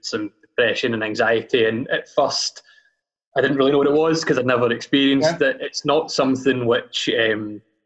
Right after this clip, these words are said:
Speaker 1: men generally deal with very well in the U K and particularly in Scotland, and particularly in the west of Scotland, which where I'm from. Uh, and I s-,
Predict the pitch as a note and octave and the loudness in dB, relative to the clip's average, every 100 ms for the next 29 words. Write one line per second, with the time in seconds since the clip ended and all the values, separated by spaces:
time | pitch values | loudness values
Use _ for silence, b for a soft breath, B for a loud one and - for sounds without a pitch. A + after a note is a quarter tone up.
0 | _ _ _ _ _ _ - C#3 D3+ E3 | _ _ _ _ _ _ -6 0 2 2
1 | D3 C#3+ C#3 D3+ D#3 D3 C3+ C#3+ C3+ C3 | 2 0 2 2 4 2 2 4 4 2
2 | C3 C3 A#2+ A#2 A#2 B2 A#2+ C3+ A#2+ A#2 | 0 0 2 2 0 -2 -2 -2 0 -2
3 | A2 - B2 B2+ C3 B2 B2 C3 C3+ - | -6 -4 0 0 2 0 0 -2 -2 0
4 | C3 A#2+ - A#2 A#2 A2+ A2+ b b b | 0 0 0 0 0 -6 -10 b b b
5 | b C3 C#3+ D#3 D#3+ D#3 C3 B2 A#2+ B2 | b -2 0 0 2 2 2 2 0 -2
6 | - B2 A#2+ A#2+ - C3+ A2+ A2 - A2 | 0 2 0 -2 -2 0 0 -2 0 0
7 | A2 G#2+ G#2+ _ A#2 A2+ A2 G#2+ G#2+ A2+ | 0 -4 -14 _ 0 2 2 0 0 -2
8 | - - B2+ A#2+ A#2+ A#2 A2+ A2+ - _ | -8 -4 0 0 0 -4 -6 -10 -18 _
9 | _ A#2 - - | _ -6 -4 -6